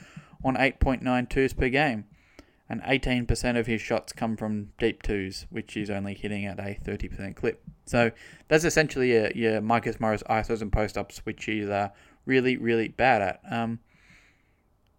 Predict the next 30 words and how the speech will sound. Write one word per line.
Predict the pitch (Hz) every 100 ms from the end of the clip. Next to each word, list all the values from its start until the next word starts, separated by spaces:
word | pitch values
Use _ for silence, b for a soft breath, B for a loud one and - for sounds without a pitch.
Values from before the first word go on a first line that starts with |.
| _ _ _ _
something | - 160 151
that | 143 139
I'm | 139 139
happy | 135 143
about | 135 131 123
is | 117
it | -
seems | 131 120 113
Frank | - 120 131
Ntilikina | 120 113 113 113 110
has | 113
found | - 110 107
his | 104 101
pet | - 123 -
shot. | - 123 - _ _ -
Um, | 113 110 110 _ _ _ _ _ _ _ - B B B B
you | 127
see | 170
him | 135
do | 120 120
it |
a | 113
lot. | 117 120
He'll | 117
come | - 127 123
up | -
the | 135
floor | - 113 113
and | 113
then, | 113 104